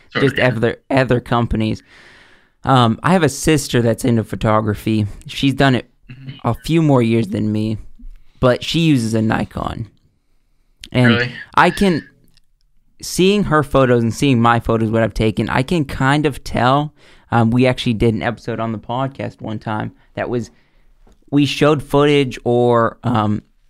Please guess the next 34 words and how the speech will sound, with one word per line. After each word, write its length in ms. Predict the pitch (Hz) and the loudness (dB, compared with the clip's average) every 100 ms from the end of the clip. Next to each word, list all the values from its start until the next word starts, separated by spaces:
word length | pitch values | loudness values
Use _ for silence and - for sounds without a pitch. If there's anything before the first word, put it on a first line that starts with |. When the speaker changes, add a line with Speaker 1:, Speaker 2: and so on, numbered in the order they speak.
| - - - | -10 -8 -10
Speaker 2:
still 340 | - 151 143 | -2 2 2
photos 580 | - 139 131 120 110 107 117 | 2 2 4 4 2 0 -4
and 140 | 117 | -4
tried 380 | - 135 135 135 | 0 2 2 0
to 80 | 262 | -4
pick 300 | - 127 127 | -2 -2 -2
out 260 | 113 - | -4 -4
what 260 | 117 127 - | -4 -4 -4
brand 480 | 120 117 117 131 - | 0 2 2 2 0
of 280 | 226 104 - | -6 -6 -10
camera 600 | - 110 113 117 147 165 - | -4 0 2 0 -2 -4 -6
they 80 | 151 | -4
used. 480 | 175 214 214 - _ - - - _ - | -4 -6 -8 -16 _ -20 -20 -20 _ -2
Speaker 1:
Yeah. 280 | 107 110 123 | 0 2 2
Speaker 2:
And 480 | 135 131 123 113 - _ - | 2 2 0 -2 -8 _ -6
it's 220 | 131 - | -6 -4
kinda 260 | 175 190 | -2 -2
interesting 560 | - 135 135 120 123 113 | 0 -2 -2 -4 -2 -2
because 260 | 117 151 131 | -2 0 0
it 280 | 117 - | -2 -2
does, 440 | - 156 180 135 98 - - _ - | 2 4 4 2 -4 -16 -20 _ -4
each 320 | 170 196 - | -2 -2 -4
brand 340 | - 139 139 113 | 0 2 2 2
does 200 | 120 135 | 0 0
kinda 260 | - 135 117 | -2 0 0
have 220 | 120 113 | 0 2
their 200 | 110 - | -2 0
own 300 | 120 127 113 101 | 0 2 0 -4
look 600 | 110 117 123 - _ - - | -2 0 2 0 _ -20 -6
to 80 | 113 | -6
things. 380 | - 110 - - | -4 -6 -4 -2
I 100 | 127 | 2
know 240 | 135 139 | 4 4
it 100 | 117 | 2